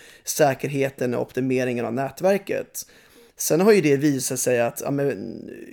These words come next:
vad är det nu, fem, sex av de här tjugosju representanterna är ju Trons egna,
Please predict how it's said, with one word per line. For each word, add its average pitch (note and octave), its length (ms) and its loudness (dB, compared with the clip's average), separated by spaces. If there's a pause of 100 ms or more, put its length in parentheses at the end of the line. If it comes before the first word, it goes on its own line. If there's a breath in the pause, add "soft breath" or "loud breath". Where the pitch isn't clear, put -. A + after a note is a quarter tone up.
vad C#3+ 220 2
är F3 40 6
det C#3 160 2
nu, A2+ 60 -4
fem, D#3 400 2
sex - 580 -2
av C#3+ 280 4
de C3+ 120 -2
här B2 120 0
tjugosju G3+ 600 0
representanterna C#3+ 760 -2
är C3 140 2
ju B2+ 220 0
Trons B2 580 -4
egna, D#3+ 600 0